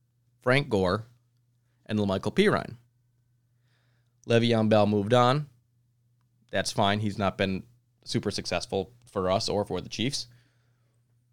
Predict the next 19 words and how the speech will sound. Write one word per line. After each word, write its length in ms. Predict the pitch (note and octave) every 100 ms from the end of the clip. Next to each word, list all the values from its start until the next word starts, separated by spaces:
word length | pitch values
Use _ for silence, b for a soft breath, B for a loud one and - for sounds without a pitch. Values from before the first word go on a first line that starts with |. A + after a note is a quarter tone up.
| _
We 100 | B2+
bring 200 | B2 B2
in 100 | A#2
Ty 220 | B2 A#2
Johnson, 340 | A#2 G#2 G2+ A2
a 40 |
practice 340 | G2+ A#2+ A#2+
squad 260 | - B2 B2
player 180 | A2 G#2+
who 80 | A2
was 120 | G#2
drafted 280 | A2+ A2+ G#2
in 60 |
the 60 | G2+
sixth 320 | - G#3 -
round 260 | D#3+ D3+ C#3
by 120 | C3
the 60 |
Lions, 640 | B2 A2 G#2+ G#2+ G#2+ G#2+